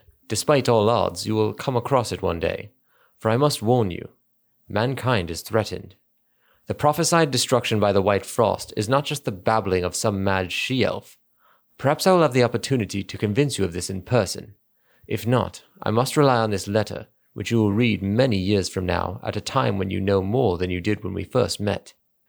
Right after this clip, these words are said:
Know that nothing will save the world, except preparing its entire population for this catastrophe.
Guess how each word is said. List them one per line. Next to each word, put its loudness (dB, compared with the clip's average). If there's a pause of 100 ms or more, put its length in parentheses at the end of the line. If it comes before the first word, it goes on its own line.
(440)
Know 4
that 2
nothing 2
will 0
save 0
the 0
world, 0 (320)
except -4
preparing 0
its -4
entire 0
population -2
for -8
this -4
catastrophe. -6